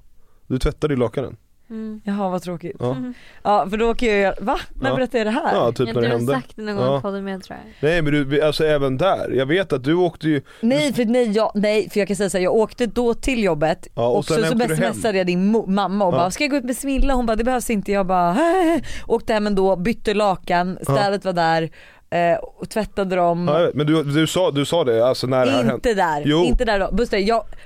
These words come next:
Speaker 3: Buster, jag vet att jag skämdes ihjäl. Jag berättade inte det där och då. I så fall har jag berättat det då typ ett
Speaker 1: Nej.
Speaker 3: eller två år senare.
Speaker 1: Nej, nej, gjorde, alltså, jag, jag svär. Du gjorde det då.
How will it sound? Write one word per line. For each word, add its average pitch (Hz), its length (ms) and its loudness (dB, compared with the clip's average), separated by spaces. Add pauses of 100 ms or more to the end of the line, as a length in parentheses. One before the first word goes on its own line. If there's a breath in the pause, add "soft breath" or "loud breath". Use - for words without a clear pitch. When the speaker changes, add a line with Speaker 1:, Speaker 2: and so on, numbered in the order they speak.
(120)
Speaker 3:
Buster, 196 400 0 (280 soft breath)
jag 208 200 2
vet 214 200 2
att 180 80 -2
jag 180 100 0
skämdes 170 320 -2
ihjäl. 160 180 0
Jag 175 100 0
berättade 202 340 -2
inte 196 280 -2
det 170 100 2
där 160 140 2
och 156 60 0
då. 156 140 0
I 175 40 2
så 208 140 -2
fall 190 100 -2
har 190 40 2
jag 175 100 0
berättat 175 360 -2
det 170 120 0
då 156 240 0
typ 165 200 -4
ett - 120 -2
Speaker 1:
Nej. 185 200 2
Speaker 3:
eller 180 120 2
två 165 140 -4
år 156 80 2
senare. 156 280 -2
Speaker 1:
Nej, 160 120 2
nej, 139 80 2
gjorde, 151 280 2
alltså, 151 200 0
jag, 139 440 2
jag 139 140 2
svär. - 300 -2
Du 143 140 0
gjorde 151 200 2
det 143 80 2
då. 143 180 -2